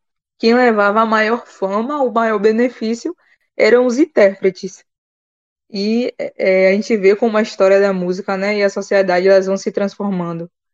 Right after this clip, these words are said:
Porque antigamente não existia essa relação do compositor com a fama, com o sucesso, de carregar o nome. E isso aos poucos foi mudando.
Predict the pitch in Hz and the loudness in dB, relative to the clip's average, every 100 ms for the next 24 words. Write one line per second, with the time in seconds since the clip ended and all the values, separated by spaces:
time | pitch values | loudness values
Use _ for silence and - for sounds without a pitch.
0 | _ _ _ _ - 220 214 202 233 226 | _ _ _ _ -6 -2 0 0 2 2
1 | 208 202 220 220 220 214 233 - 190 185 | 2 -2 -4 -2 -2 -2 -6 -8 -4 0
2 | 180 175 - _ _ _ _ 196 190 196 | 0 -2 -10 _ _ _ _ -2 0 0
3 | 202 190 185 185 190 185 185 226 247 220 | 2 2 0 -2 -6 -4 0 0 0 0
4 | 202 196 202 - 185 196 214 - 202 196 | 0 0 -2 -2 2 4 2 -2 -2 -2
5 | - 185 202 202 190 185 - 190 185 - | -8 -10 -6 -6 -6 -8 -6 -6 -6 -12
6 | 196 - 190 190 196 180 190 202 208 190 | -6 2 2 2 -4 -10 -4 -2 0 0
7 | 196 214 196 185 175 175 - _ _ _ | 2 0 -2 -4 -6 -8 -14 _ _ _
8 | 196 220 - 240 240 - 208 214 - 247 | -4 -2 2 4 4 2 2 2 -2 0
9 | 254 254 180 170 170 | 0 0 -2 -4 -6